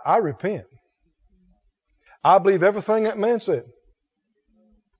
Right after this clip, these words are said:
He said, "I have warned my people for years. Don't read his books. Don't buy any of that man's stuff because it's heresy.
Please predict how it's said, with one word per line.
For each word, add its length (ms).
He 120
said, 200
"I 160
have 160
warned 420
my 220
people 460
for 420
years. 640
Don't 320
read 240
his 240
books. 480
Don't 260
buy 320
any 180
of 60
that 140
man's 320
stuff 380
because 420
it's 140
heresy. 580